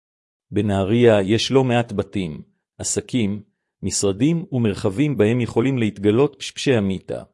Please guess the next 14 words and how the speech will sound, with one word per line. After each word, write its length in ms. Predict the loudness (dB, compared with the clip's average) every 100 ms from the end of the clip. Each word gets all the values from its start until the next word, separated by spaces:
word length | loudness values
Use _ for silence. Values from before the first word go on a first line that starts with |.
| _ _ _ _ _ _ _ _ -8
גם 220 | 0 0
חיות 440 | 0 0 2 2 0
מחמד 440 | -6 -2 0 2
יכולות 420 | 0 0 0 0
לסבול 380 | -2 -4 0 2
מפשפשים, 680 | 2 -2 -6 -6 -6 -4 -2
ולכן 380 | 0 -2 -2 -4
חשוב 420 | -6 -4 -2 -2
לבצע 420 | -2 -2 0 2
הדברה 420 | 2 0 -2 0 -2
נכונה 420 | -4 -4 -2 -2
של 200 | -2 -2
המרחב 460 | 0 -2 -2 -2
שלכם, 520 | -2 -6 -6 -6 -10